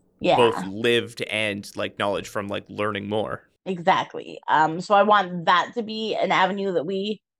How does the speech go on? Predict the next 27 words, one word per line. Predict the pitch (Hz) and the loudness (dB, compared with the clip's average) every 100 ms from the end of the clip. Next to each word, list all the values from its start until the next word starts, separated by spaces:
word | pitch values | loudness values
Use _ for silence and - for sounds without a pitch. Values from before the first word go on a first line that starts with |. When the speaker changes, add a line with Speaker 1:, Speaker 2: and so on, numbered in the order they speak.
| _ _ - | _ _ 2
Speaker 1:
push | 262 247 | 2 2
forward | - 269 247 247 | 4 6 8 6
in. | 247 247 247 247 | 4 4 2 0
Um, | - 170 165 170 175 _ _ _ | 2 4 4 0 -10 _ _ _
I | 175 | 2
want | 180 165 151 - _ _ _ _ _ _ | 4 4 4 -2 _ _ _ _ _ _
to | - 180 | -20 -6
do | 226 254 | 0 4
emergency | 247 196 190 208 196 | 4 4 2 -4 -6
hampers | 190 175 180 - 233 | -4 -2 -2 -2 -2
year | 180 180 180 | 0 0 2
round. | 156 87 - - - _ _ _ _ | 0 -2 -8 -10 -20 _ _ _ _
Not | 233 233 190 | 2 4 4
quite, | - 240 196 | 4 4 4
obviously, | - 190 185 185 196 196 | 6 6 4 0 -2 -4
to | |
the | 190 175 | -2 -2
extent | 156 - 170 180 | -2 2 2 2
that | 147 | -2
harvest | 151 131 196 - | 2 2 2 -4
is | 226 | -2
a | 226 | 0
thing, | 226 247 254 247 _ _ - | 4 4 4 0 _ _ -2
uh, | 175 180 | 2 2
'cause | 180 202 | 2 -2
we're | 220 | 4
not, | 269 208 - | 6 6 4